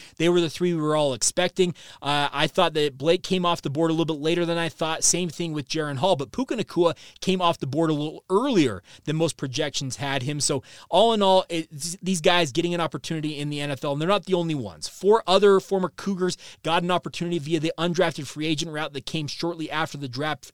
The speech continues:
draft wrapped up on Saturday. Harris LaChance got signed by the Indianapolis Colts, where he will actually join Blake Freeland in Indy. Christopher Brooks got an opportunity with the Miami Dolphins, D'Angelo Mandel with the Dallas Cowboys, and Caleb Hayes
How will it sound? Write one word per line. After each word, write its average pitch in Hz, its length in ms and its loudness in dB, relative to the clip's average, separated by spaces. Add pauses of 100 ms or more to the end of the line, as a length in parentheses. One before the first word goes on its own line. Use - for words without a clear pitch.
(100)
draft 160 380 0
wrapped 143 280 -6
up 151 220 -4
on 127 160 -8
Saturday. 165 540 2 (260)
Harris 180 260 2
LaChance 185 400 -2
got 160 180 -2
signed 175 280 0
by 165 80 0
the 156 160 -6
Indianapolis 160 580 -2
Colts, 180 320 0
where 151 140 -6
he 175 140 -2
will 147 120 -2
actually 151 400 -6
join 147 520 0 (240)
Blake 151 240 -2
Freeland 165 480 0
in 165 180 -2
Indy. 165 460 -4 (160)
Christopher 156 340 -2
Brooks 175 300 -2
got 165 180 -2
an 160 80 -6
opportunity 165 400 -6
with 156 140 -6
the 139 40 -10
Miami 131 360 -6
Dolphins, 170 500 2
D'Angelo 160 460 -2
Mandel 143 480 0
with 160 80 -2
the 131 80 -12
Dallas 127 340 -4
Cowboys, 165 540 0 (240)
and 151 180 -6
Caleb 247 460 -4
Hayes 131 480 -2